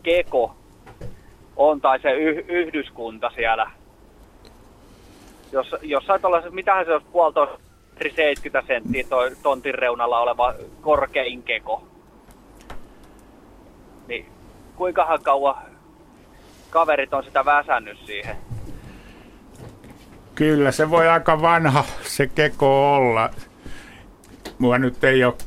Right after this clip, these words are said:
Speaker 2: ihan tarkkaa käsitystä, kuinka nopeasti ne, niitä kekojaan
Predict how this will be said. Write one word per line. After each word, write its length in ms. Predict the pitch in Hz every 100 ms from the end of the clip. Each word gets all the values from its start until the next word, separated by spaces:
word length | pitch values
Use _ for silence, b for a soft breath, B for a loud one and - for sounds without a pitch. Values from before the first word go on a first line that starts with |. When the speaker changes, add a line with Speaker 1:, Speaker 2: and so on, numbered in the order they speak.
| - - - - - - - - - -
Speaker 2:
ihan 180 | 120 123
tarkkaa 400 | 123 - 131 120
käsitystä, 540 | 123 110 120 123 -
kuinka 380 | - 147 131 127
nopeasti 640 | 123 120 - 117 110 - 117
ne, 180 | 113 - -
niitä 260 | 131 120 120
kekojaan 720 | - 123 - 120 117 117